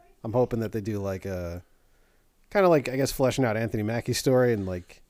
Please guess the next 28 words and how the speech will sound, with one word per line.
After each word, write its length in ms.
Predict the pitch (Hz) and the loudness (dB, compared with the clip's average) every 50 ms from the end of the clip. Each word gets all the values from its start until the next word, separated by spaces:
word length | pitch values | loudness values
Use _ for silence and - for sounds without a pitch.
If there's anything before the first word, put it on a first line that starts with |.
| _ _ _ _ _ _ _ _ - | _ _ _ _ _ _ _ _ -8
I, 140 | - 131 - - | -6 -6 -4 -2
look, 180 | 151 151 127 | 0 0 2
here's 240 | 107 143 185 214 180 | 4 6 6 6 6
my 180 | 151 143 120 104 | 6 2 2 0
take, 240 | - - 98 95 92 | -2 -6 -8 -6 -6
is, 120 | 104 104 | -4 -4
like, 180 | 120 113 - - - | -2 -4 -4 -6 -4
I'd 240 | 127 139 151 139 127 | -2 -2 0 0 2
like 240 | 120 131 143 135 | 2 2 2 0
to 80 | - 147 | -4 -4
see 160 | - 165 156 | 0 2 2
it 80 | 147 127 | 2 2
as, 120 | 120 101 | 0 -2
like, 220 | 107 107 98 95 - | -2 -4 -4 -4 -6
a, 220 | 92 87 90 - _ _ _ _ _ _ _ _ _ _ _ _ _ _ _ _ _ _ - | -8 -8 -8 -10 _ _ _ _ _ _ _ _ _ _ _ _ _ _ _ _ _ _ -4
that 220 | 143 135 127 127 131 | -2 -2 0 0 0
Anthony 240 | 139 139 131 139 | 0 2 4 4
Mackie 260 | 135 139 135 123 143 - | 4 4 4 2 0 0
characters 400 | - 160 151 143 131 135 147 127 | 2 4 4 4 4 2 0 0
versus, 340 | 107 123 123 110 - 113 101 | 2 0 0 0 -2 -2 -4
like, 140 | 104 95 - | -4 -4 -4
Sweet 280 | - - 131 135 135 | -2 0 0 0 2
Tooth 260 | - 151 151 147 147 | 2 4 4 4 2
is, 100 | 135 110 | 0 -2
like, 260 | 101 110 107 101 - - | -2 -2 -2 -4 -4 -6
the 80 | 117 101 | -6 -4
main, 400 | 101 117 113 110 113 110 110 104 | -4 -4 -2 -2 -2 -2 -4 -4
like, 340 | 95 95 98 90 - - | -4 -6 -8 -10 -12 -20